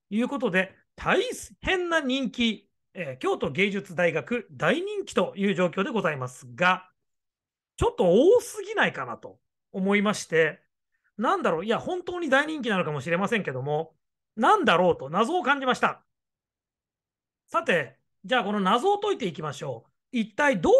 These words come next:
ういう入試方式でたくさん入ってるのかと申しますと、体験型一期三千百十四人志願と。で、体験二期が八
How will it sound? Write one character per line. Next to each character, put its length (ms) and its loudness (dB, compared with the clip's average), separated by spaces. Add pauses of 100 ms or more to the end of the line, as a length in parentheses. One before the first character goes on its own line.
う 20 0
い 220 2
う 20 0
入 260 0
試 120 -6
方 260 0
式 300 -8
で 80 -6
た 160 0
く 60 -14
さ 160 0
ん 60 0
入 100 2
っ 80 -8
て 100 -4
る 60 -4
の 120 -6
か 220 0
と 100 -12
申 220 0
し 60 -4
ま 160 0
す 100 -20
と、 260 -2 (320)
体 220 2
験 240 -6
型 240 0
一 240 -10 (100)
期 340 -6
三 380 -2
千 340 -2
百 240 -6
十 240 0
四 140 2
人 240 0
志 240 -6
願 240 -2 (100)
と。 140 -20 (340)
で、 120 -12
体 180 2
験 220 -8
二 120 -8
期 140 -4
が 140 0
八 240 -4